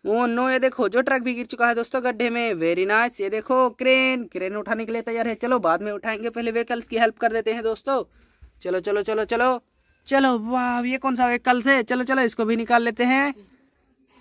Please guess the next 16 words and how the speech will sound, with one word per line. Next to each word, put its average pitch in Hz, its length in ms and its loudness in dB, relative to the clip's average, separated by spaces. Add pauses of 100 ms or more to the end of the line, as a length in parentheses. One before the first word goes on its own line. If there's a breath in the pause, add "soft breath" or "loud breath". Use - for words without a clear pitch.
(3500 soft breath)
अरे 269 140 4
वो 277 280 6
नो, 269 340 4
ये 262 80 2
तो 247 100 -2
सुपर 254 400 2
bike 262 260 4
है। 277 160 6
वाह, 233 720 6
कितना 233 300 -4
बढ़िया 240 280 0
super 226 260 -4
bike 226 220 -2
है। 226 60 0
चलो, 247 200 0
चलो। 262 280 2